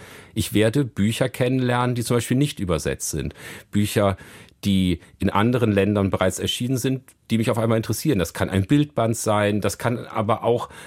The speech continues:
ein Gespräch sein mit einem Autor, von dem ich noch nie gehört habe. Man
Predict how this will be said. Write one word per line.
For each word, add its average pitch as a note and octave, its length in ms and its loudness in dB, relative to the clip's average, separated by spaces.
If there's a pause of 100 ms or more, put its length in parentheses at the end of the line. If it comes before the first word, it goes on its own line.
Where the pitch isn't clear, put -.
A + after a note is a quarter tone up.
ein A#2+ 180 0
Gespräch B2+ 600 0
sein A#2 200 0
mit A2+ 120 -2
einem A2+ 220 0
Autor, C#3 300 0
von A#2 160 0
dem A#2 160 0
ich A2+ 120 -4
noch G#2 140 -2
nie A#2+ 160 0
gehört A#2 380 0
habe. A2+ 140 0
Man G#2+ 140 0